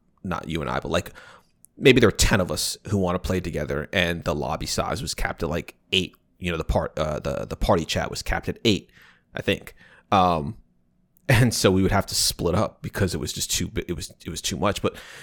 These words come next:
it was such a natural way for us to kinda come together and keep in touch with each, with each other. And this stuck for a fair, for a fairly long time. Um, maybe, like, two thousand sixteen, seventeen, where it started to kinda tail off.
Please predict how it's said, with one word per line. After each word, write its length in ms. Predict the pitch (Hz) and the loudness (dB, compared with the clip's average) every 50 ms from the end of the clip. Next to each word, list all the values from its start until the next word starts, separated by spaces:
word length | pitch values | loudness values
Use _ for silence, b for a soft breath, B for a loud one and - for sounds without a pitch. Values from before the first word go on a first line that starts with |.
| B B B | B B B
it 100 | - - | 2 6
was 160 | - 123 - | 6 6 6
such 240 | - - 139 - - | 8 6 6 6 4
a 60 | 170 | 2
natural 560 | 104 87 - 87 95 95 - - - 110 90 | 4 2 2 0 0 0 0 2 0 0 0
way 380 | 71 64 62 69 69 80 110 - _ - | 0 -4 -6 -4 -4 -6 -6 -8 _ -12
for 220 | - - - 80 | -6 -2 -2 -2
us 80 | 90 - | -2 -2
to 120 | - 98 | -4 -6
kinda 260 | - - 92 82 85 | -4 -2 -2 -2 -4
come 200 | - - 98 95 | -4 -4 -4 -4
together 460 | - 80 - 87 85 - 87 95 98 | -4 -6 -4 -2 -4 -2 -2 -2 -4
and 120 | 92 - - | -4 -6 -8
keep 220 | - - - - | -8 -8 -6 -6
in 80 | 87 85 | -6 -6
touch 240 | - - 87 - - | -4 -6 -4 -4 -4
with 100 | 95 - | -4 -4
each, 160 | 95 - - | -6 -6 -4
with 120 | - 98 - | -4 -4 -4
each 140 | 110 - | 0 2
other. 320 | 123 117 113 117 123 - - _ _ _ _ _ _ _ _ _ _ _ _ _ _ _ _ _ _ - - - | 2 4 4 2 0 -2 -10 _ _ _ _ _ _ _ _ _ _ _ _ _ _ _ _ _ _ -16 -6 -4
And 120 | - 92 | -2 -2
this 120 | 95 92 | 0 0
stuck 320 | - - - - - - - | -2 -2 -4 -6 -8 -8 -2
for 320 | - 131 95 90 82 - - | 0 2 2 2 2 0 -2
a 60 | - | -6
fair, 760 | - - - - - - - 120 165 120 - - - - - _ _ _ b b b b b b b b | -6 -6 -10 -12 -6 -2 -2 0 0 0 -2 -4 -6 -8 -14 _ _ _ b b b b b b b b
for 120 | - - | -2 -2
a 40 | 90 | -2
fairly 320 | - - - - 277 185 | 2 4 4 4 4 2
long 220 | 87 98 110 95 85 | 2 2 2 2 0
time. 500 | - - 95 107 95 78 69 104 - - - | 0 0 2 2 2 0 0 -4 -10 -6 -2
Um, 380 | 87 85 73 78 73 71 - - b b b b b b b b b b _ | -2 0 0 -2 -4 -4 -6 -12 b b b b b b b b b b _
maybe, 180 | - - - - | -4 -2 0 4
like, 340 | - 95 80 - - - _ _ _ _ _ | 4 4 2 2 -8 -20 _ _ _ _ _
two 160 | - 98 85 | -4 -2 0
thousand 400 | 87 92 85 82 - - - - | 2 2 0 0 -2 -8 -10 -8
sixteen, 600 | - - - - 87 - - - 95 98 95 104 | -8 -6 -4 -4 -6 -6 -4 -4 -2 -2 -2 -2
seventeen, 600 | 107 - - - - 90 90 - 107 104 110 113 | -4 -2 -2 -2 -2 -2 -4 -2 0 0 0 0
where 120 | 104 92 82 | -2 -2 -4
it 60 | - | -2
started 260 | - - - 139 - | 0 2 2 2 0
to 80 | - - | -2 -2
kinda 180 | - 87 78 | 0 0 0
tail 260 | - - - - - | 0 -2 -2 0 0
off. 340 | 67 69 80 107 - - - | 0 0 0 -2 -2 -6 -14